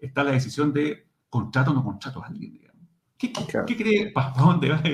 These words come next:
Speaker 1: ¿O qué piensa?
Speaker 2: O sea, o sea, depende, de, como dicen algunos colegas, me voy a colocar el sombrero de ingeniero. Eh,
Speaker 1: Claro.
Speaker 2: en el som-, con, con sombrero de ingeniero me parece fantástico porque yo puedo construir
Speaker 1: Claro.
Speaker 2: aplicación y venderla.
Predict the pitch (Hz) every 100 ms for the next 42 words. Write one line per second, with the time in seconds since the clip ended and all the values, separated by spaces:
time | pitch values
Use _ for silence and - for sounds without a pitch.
0 | - 151 - - 160 190 160 180 190 -
1 | 196 - - 120 143 151 175 139 156 -
2 | 139 139 160 175 160 175 170 175 175 147
3 | 170 156 156 170 165 147 160 175 156 131
4 | 160 165 113 107 - - - - - 151
5 | 147 143 - 160 151 - 160 156 147 156
6 | 196 220 - 165 208 214 147 139 123 131
7 | 131 117 113 214 220 190 147 135 139 139
8 | 139 127 147 131 120 127 127 - 190 160
9 | 156 202 104 80